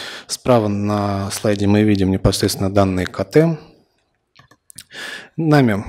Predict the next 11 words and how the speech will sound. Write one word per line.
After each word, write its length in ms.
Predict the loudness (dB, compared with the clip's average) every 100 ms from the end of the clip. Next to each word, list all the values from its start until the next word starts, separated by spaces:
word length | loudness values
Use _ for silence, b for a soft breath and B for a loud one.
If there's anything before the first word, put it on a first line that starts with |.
| -4
была 220 | 2 4
выполнена 460 | 6 4 2 0
ангиография, 680 | 0 0 0 2 0 0 0
установлены 600 | 0 0 0 0 0 -2
афферентные 560 | -2 -2 -2 -2 -4 -8
артерии, 540 | -4 -4 2 2 2
питающие 600 | -2 -4 0 0 0 -2
это 240 | -4 -4 -2
новообразование. 840 | 0 0 0 4 6 6 4 0
З-, 160 | -2 0
э, 480 | 2 4 4 2 -4